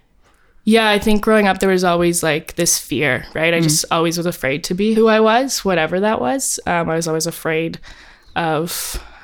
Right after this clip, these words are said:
Speaker 1: um, inserting myself into social situations 'cause I was always rejected.
Speaker 2: Yeah.
Speaker 1: Or it felt that way, at
Speaker 2: Mm-hmm.
Speaker 1: least. Um, when you're persistently bullied, you get afraid of letting people in. And that has been my reality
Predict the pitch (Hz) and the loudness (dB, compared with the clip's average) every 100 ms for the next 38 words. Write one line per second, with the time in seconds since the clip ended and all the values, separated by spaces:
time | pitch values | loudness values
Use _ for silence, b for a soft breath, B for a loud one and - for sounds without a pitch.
0 | - 160 165 - - 180 175 165 165 165 | -6 -2 -2 -4 -4 -2 0 0 -2 -2
1 | 165 156 - 175 170 180 175 - 190 196 | -2 -2 -2 -4 -2 -4 -4 -4 -4 -4
2 | - 208 202 214 196 175 160 147 151 190 | -2 -2 0 -2 -2 -2 -2 -2 -6 -8
3 | - 110 - - - 170 160 156 175 - | -8 -8 -8 -8 -4 -4 -4 -2 -2 0
4 | 151 135 123 120 139 123 120 180 185 185 | -2 -2 -2 -2 -2 -2 -2 0 0 -2
5 | - 170 165 180 - B B B B B | -2 -2 -2 -6 -8 B B B B B
6 | 185 170 165 170 175 - 160 - 170 170 | -2 0 -2 -2 -2 -2 -2 -4 -4 -6
7 | 165 139 180 196 185 165 160 - 131 180 | -4 -2 -2 -2 -2 -2 -4 -4 -2 -2
8 | - - - - - 160 - 175 - 180 | -4 -6 -12 -12 -6 -4 -2 -6 -6 -6
9 | 175 147 165 269 B B B B 202 196 | -4 -2 0 0 B B B B 4 4
10 | 208 196 190 185 175 165 160 165 170 175 | 2 0 2 2 2 2 0 0 0 -2
11 | 170 | -2